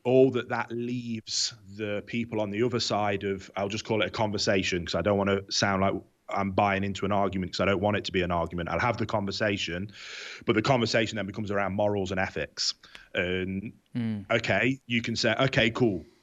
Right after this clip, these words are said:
Speaker 1: People like me, people like you, we can have these dramatic transformations."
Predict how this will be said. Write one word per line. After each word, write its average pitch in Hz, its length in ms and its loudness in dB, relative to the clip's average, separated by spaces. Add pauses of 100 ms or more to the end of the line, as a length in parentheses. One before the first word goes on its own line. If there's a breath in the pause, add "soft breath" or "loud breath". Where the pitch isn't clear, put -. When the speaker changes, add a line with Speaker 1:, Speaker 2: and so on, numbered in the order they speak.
(120)
Speaker 1:
People 127 320 -2
like 113 260 0
me, 120 300 -4
people 117 260 -6
like 107 220 -2
you, 107 220 -2
we 117 180 2
can 127 180 0
have 117 320 0
these 107 200 -4
dramatic 110 500 -4
transformations." 101 1080 -2